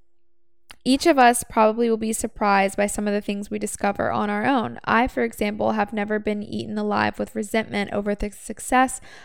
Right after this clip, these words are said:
of women novelists, but I took an unhealthy interest in the fortunes and misfortunes of women playwrights. I was their hardest, harshest critic until I wrote my first play.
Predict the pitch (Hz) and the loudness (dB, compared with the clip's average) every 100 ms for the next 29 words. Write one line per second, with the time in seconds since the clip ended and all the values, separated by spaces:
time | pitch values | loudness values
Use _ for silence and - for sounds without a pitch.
0 | - - 220 214 220 220 214 214 202 202 | -10 0 2 2 -2 -4 -2 0 -2 -4
1 | 220 226 330 226 226 254 - - - 330 | 0 2 2 4 4 2 0 -6 0 4
2 | 254 - 240 247 240 - 220 247 247 - | 4 2 -2 -4 -4 -2 -2 -2 -4 -4
3 | - 214 - 208 - - 208 214 - 214 | -6 -6 -2 -2 -2 -6 -8 -6 -4 -4
4 | 226 220 214 208 - - 202 - 208 208 | -4 -6 -4 -4 -6 -2 -2 -2 -6 -6
5 | 208 214 202 196 208 - 240 220 - - | -6 -6 -4 -4 -6 -6 -2 -2 -4 -8
6 | - - - - - - 202 214 254 - | -10 -14 -16 -20 -20 2 4 6 4 2
7 | 220 214 - 214 220 226 - - - - | 0 2 2 2 2 -2 -8 -18 -6 4
8 | 233 247 285 277 - - - 214 208 262 | 4 4 -2 -4 -8 -10 -2 2 4 2
9 | - - - - - 226 226 226 - 202 | -6 -20 -20 -20 -6 -4 0 0 2 2
10 | 202 196 - 214 - - - - - | 2 -2 -4 -8 -10 -12 -10 -8 -8